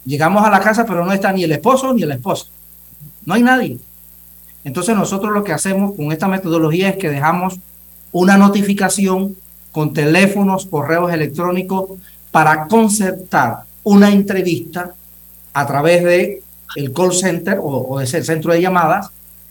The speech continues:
que la persona llame para que evidentemente nosotros estemos,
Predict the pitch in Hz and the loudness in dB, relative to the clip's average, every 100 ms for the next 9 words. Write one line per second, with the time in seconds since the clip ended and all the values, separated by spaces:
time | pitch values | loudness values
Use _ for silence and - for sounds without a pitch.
0 | - - - 165 170 151 175 175 156 180 | -20 -12 -4 0 0 -2 -4 -2 0 0
1 | 185 190 160 143 147 135 135 - - 143 | 0 -2 -4 -4 -8 -10 -12 -16 -10 -6
2 | 139 151 156 156 156 156 139 147 151 156 | -2 -2 -2 -2 -2 -2 -4 -6 -4 -4
3 | 156 - - - 131 156 143 147 147 - | -6 -14 -18 -12 -8 -4 -2 -2 -6 -8